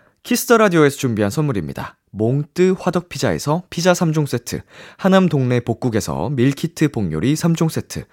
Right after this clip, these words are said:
딜팡이 추천하는 건강한 오스티 시크릿 콤부차를 드립니다. 노래 한 곡 듣고 올게요. 볼빨간 사춘기의 서울.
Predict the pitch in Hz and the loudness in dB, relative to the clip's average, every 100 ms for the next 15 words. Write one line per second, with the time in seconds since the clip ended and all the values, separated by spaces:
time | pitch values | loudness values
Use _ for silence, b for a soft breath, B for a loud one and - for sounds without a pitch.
0 | B B B - 165 170 196 196 - 190 | B B B 0 2 4 4 2 0 0
1 | 175 170 175 - 135 139 165 170 147 117 | 2 2 0 -2 -2 2 2 4 2 -2
2 | - 143 156 - - 202 190 - 127 101 | -2 -4 -2 -6 -2 0 0 -2 -4 -4
3 | 98 95 120 113 95 76 92 - B B | -6 -4 -4 -4 -6 -4 -6 -8 B B
4 | B 127 131 156 147 139 - 117 113 90 | B 2 6 6 6 2 0 -2 -2 0
5 | 87 69 101 185 _ 117 110 - 139 127 | -4 -4 -4 -6 _ -4 -2 2 2 2
6 | 127 117 - 82 67 95 160 _ - 165 | -2 -6 -10 -10 -4 -2 -2 _ -4 -4
7 | 113 | -4